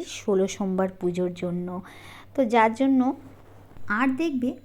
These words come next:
পুজো পার্বণ করলে মনটাও ভীষণ ভালো লাগে আর মনে একটা শান্তি আসে। কার কী আসে জানি না, কিন্তু আমি এত বেশি পুজো করি, অনেকেই ভাবে যে আমি এত কেন পুজো পার্বণ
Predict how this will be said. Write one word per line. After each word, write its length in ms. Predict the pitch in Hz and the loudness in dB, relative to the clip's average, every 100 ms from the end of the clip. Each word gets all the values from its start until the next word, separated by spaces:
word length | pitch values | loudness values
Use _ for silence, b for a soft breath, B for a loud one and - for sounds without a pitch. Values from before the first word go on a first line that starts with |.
| - | -12
পুজো 260 | - 214 240 | -2 0 0
পার্বণ 340 | 247 240 240 247 | -2 -4 0 0
করলে 260 | 247 240 240 | 0 -2 0
মনটাও 500 | 220 185 185 196 233 | 0 0 -2 -4 -4
ভীষণ 340 | 226 208 254 247 | -4 0 2 2
ভালো 260 | 196 208 | 0 -4
লাগে 240 | 208 208 233 | -6 -6 -4
আর 80 | 226 | -4
মনে 260 | 196 202 220 | -2 -2 -4
একটা 220 | 214 - | -6 -8
শান্তি 540 | 247 - 190 185 190 208 | -10 -4 -2 -2 -2 -4
আসে। 360 | 175 175 - 185 B B - - | -4 -8 -8 -10 B B -8 -2
কার 140 | 208 247 | 0 -2
কী 100 | - 269 254 | -4 -2 -4
আসে 180 | 220 262 226 | -4 -6 -4
জানি 200 | 196 214 | -4 -4
না, 60 | 214 208 | -4 -4
কিন্তু 220 | 208 208 220 - | -6 -4 -6 -6
আমি 160 | - 226 220 | -4 -4 -4
এত 100 | 202 240 214 | -6 -6 -4
বেশি 220 | 208 226 220 | -6 -8 -8
পুজো 220 | 214 208 220 | -6 -4 -4
করি, 160 | 208 220 - 190 | -4 -6 -6 -6
অনেকেই 320 | 202 220 240 | -6 -6 -6
ভাবে 180 | 214 208 208 | -4 -6 -4
যে 40 | 202 | -4
আমি 80 | 208 196 | -4 -6
এত 100 | 220 214 | -8 -6
কেন 120 | 208 214 | -6 -4
পুজো 180 | 208 196 196 | -4 -6 -6
পার্বণ 240 | 190 190 | -6 -6